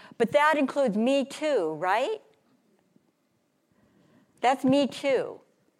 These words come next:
This was before biblical scholars began to understand that you cannot transliterate a certain language. You have to translate a certain language.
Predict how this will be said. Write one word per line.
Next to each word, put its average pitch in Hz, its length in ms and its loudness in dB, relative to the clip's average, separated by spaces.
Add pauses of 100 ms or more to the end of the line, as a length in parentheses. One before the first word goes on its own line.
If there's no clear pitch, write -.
(2000)
This 294 240 4
was 269 160 6
before 214 420 4
biblical 226 560 2
scholars 226 500 0
began 208 320 0
to 180 100 0
understand 214 540 -2
that 190 100 -4
you 202 140 -6
cannot 220 500 -6
transliterate 220 960 0
a 165 60 -10
certain 175 380 -4
language. 170 440 -4
You 220 140 -2
have 208 180 -2
to 202 80 -4
translate 269 800 -2
a 147 40 -8
certain 156 380 -6
language. 151 540 -10